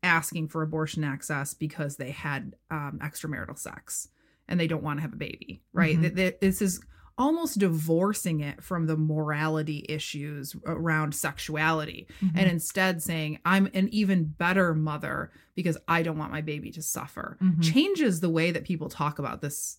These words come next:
Speaker 1: about abortion.
Speaker 2: Absolutely.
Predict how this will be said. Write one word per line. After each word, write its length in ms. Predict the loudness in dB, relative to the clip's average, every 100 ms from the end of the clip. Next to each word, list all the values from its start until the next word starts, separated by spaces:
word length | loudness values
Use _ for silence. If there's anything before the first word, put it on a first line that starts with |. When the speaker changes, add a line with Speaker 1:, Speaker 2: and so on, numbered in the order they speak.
| -8
Speaker 1:
about 260 | -4 -2 -2
abortion. 540 | -4 -8 -8 -10 -10 -12 _ _ _ _ -10
Speaker 2:
Absolutely. 680 | -10 -8 -8 -6 -2 0